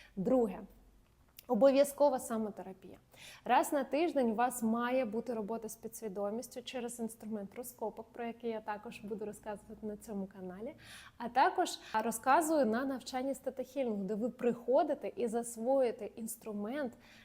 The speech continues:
для самотерапії в власному житті, можете користуватися абсолютно кожен день. Третє —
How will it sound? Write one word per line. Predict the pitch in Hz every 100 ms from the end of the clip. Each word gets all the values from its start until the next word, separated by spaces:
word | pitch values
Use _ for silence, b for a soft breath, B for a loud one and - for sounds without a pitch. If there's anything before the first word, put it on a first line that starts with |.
| -
для | 196 233
самотерапії | - 262 247 208 196 208 196 196 - 269 269 185 B B B
в | 196
власному | 247 240 240 208 196
житті, | 214 - 285
можете | 226 202 208
користуватися | 196 208 202 - 202 226 254 - 214 -
абсолютно | 233 233 - 226 202 240 269 262 -
кожен | - 196 202 214 202 -
день. | 196 190 202 185 _ _ B B B B B -
Третє — | 233 277 - 220